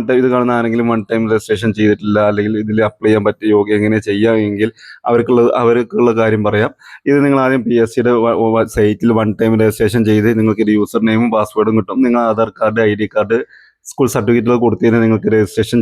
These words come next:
ചെയ്ത് കിട്ടും. ശേഷം നിങ്ങൾ ആ യൂസർ നെയിമും പാസ്വേഡും വെച്ചിട്ടാണ് നിങ്ങൾ ഇതിലേക്ക് അപ്ലൈ ചെയ്യേണ്ടത്. അങ്ങനെ അപ്ലൈ ചെയ്ത് കഴിഞ്ഞാൽ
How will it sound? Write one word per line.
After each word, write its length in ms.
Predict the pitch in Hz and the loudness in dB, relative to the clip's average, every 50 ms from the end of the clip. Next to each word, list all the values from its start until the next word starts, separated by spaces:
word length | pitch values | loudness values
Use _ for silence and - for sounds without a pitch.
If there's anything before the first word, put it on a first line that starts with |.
| 110 | 2
ചെയ്ത് 180 | 113 110 104 110 101 | 2 2 2 2 0
കിട്ടും. 240 | 104 95 - 127 139 _ _ - - - - - - - | -2 -2 -2 -4 -4 _ _ -20 -20 -20 -20 -10 -4 -2
ശേഷം 240 | 147 143 147 143 143 | -2 0 2 2 2
നിങ്ങൾ 180 | 139 135 135 135 135 | 2 2 2 2 2
ആ 20 | 135 135 135 127 | 2 2 2 2
യൂസർ 300 | 123 123 113 - 123 113 113 117 | 0 -2 -2 -4 -4 -2 0 0
നെയിമും 200 | 117 117 120 120 117 | 0 2 2 2 2
പാസ്വേഡും 420 | 113 113 107 - 120 113 117 117 113 | 0 0 0 0 0 2 2 2 0
വെച്ചിട്ടാണ് 360 | 107 104 - - 117 110 110 110 110 | 0 -2 -2 -2 0 0 0 0 0
നിങ്ങൾ 160 | 107 107 107 107 101 | 0 0 0 0 0
ഇതിലേക്ക് 340 | 104 104 107 98 - - 113 110 107 | 0 0 -2 -2 0 0 0 0 -2
അപ്ലൈ 240 | - - - 113 107 - 113 | -4 -2 -2 -2 -2 0 0
ചെയ്യേണ്ടത്. 420 | 107 101 104 98 95 95 90 - - _ _ _ _ _ _ _ _ - _ - - - - 139 | 0 2 2 2 0 -2 -2 -4 -8 _ _ _ _ _ _ _ _ -20 _ -20 -16 -8 -4 -2
അങ്ങനെ 160 | 151 160 160 | 0 0 0
അപ്ലൈ 180 | 143 117 151 143 | 0 0 0 2
ചെയ്ത് 140 | 143 147 143 | 2 2 2
കഴിഞ്ഞാൽ 240 | 135 131 135 135 | 2 0 -2 -4